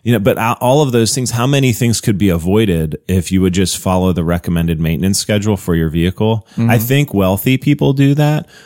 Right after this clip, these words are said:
Speaker 1: Oh, dude, this might open up the whole door into, like, a,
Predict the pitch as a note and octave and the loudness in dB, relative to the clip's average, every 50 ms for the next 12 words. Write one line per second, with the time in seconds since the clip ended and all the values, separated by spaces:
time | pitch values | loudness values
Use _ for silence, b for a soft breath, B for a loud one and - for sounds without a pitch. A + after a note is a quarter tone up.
0 | B B B - D3+ D#3 C3+ G2+ E2+ D#2+ F#2+ G#2+ A2+ G#2 F#2 D#2 C#2+ C#2+ _ _ | B B B -6 -2 0 2 0 0 0 2 2 4 4 2 2 0 -6 _ _
1 | _ _ _ _ _ _ _ - A#2+ A2 - - B2+ A2+ D#2+ - F2 G2 F#2 - | _ _ _ _ _ _ _ -8 -6 -4 -2 0 0 0 0 0 0 -2 0 0
2 | F2+ F2 E2 E2 - F2+ D#2+ F2+ F2+ F2 D#2+ F2 E2 E2 E2+ E2 D#2+ D#2 D#2 D#2 | -2 -2 -2 -2 -6 -8 -4 -2 -2 -2 -2 -2 -2 -2 -2 -2 -2 -4 -4 -6
3 | D#2 D2+ - D2+ C#2 | -6 -6 -6 -8 -8